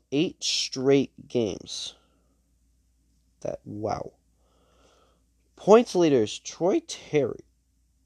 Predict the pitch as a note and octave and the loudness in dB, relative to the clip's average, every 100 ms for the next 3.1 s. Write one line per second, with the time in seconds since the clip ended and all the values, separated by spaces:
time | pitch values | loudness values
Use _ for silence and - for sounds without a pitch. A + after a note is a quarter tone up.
0 | - G#2+ G#2+ B2+ B2+ - A2 - - B1+ | -14 -8 4 4 4 -4 -10 -10 -8 -4
1 | F2+ B2 C3+ A#2+ G#2 - - E2 - - | -4 -6 -8 -14 -10 -10 -8 -10 -10 -10
2 | G2+ G#2 G#2 G2 G2 - - - - _ | -8 -8 -6 -8 -8 -10 -14 -14 -18 _
3 | - | -20